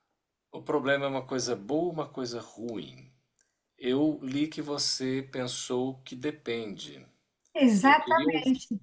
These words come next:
Speaker 1: então, eu queria ouvir de você, depende do quê?
Speaker 2: Olha, o problema é, são todos necessários, é, é desafio para o crescimento de cada um.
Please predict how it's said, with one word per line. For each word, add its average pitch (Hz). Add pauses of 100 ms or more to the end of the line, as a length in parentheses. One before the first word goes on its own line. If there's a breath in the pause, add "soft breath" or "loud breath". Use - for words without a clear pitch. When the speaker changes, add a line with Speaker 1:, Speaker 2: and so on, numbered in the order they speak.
(120)
Speaker 1:
então, 104
eu 101
queria 131
ouvir 135
de 127
você, 120
depende 131
do 147
quê? 113 (680)
Speaker 2:
Olha, 240
o 269
problema 262
é, - (200)
são -
todos 349
necessários, 262
é, 262
é 240
desafio 269
para 311
o -
crescimento 277
de 208
cada 262
um. 233